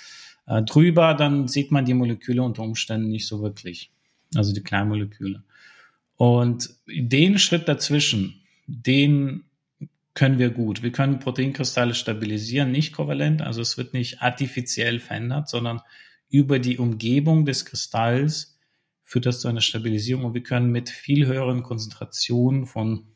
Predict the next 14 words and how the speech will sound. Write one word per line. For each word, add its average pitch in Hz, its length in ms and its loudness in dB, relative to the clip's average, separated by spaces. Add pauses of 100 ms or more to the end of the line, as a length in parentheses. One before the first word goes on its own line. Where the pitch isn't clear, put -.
(240)
diesen 113 220 -2
Kleinmolekülen 123 800 2
da 104 140 0
arbeiten, 127 560 0 (440)
ohne 131 380 6
Qualitätsverluste 113 920 -2
einzubußen. 110 640 0
Das 110 140 0
bedeutet, 143 580 4 (520)
zum 135 180 4
ersten 151 400 6
Mal 135 500 6
gibt's 143 240 2
ein 123 480 4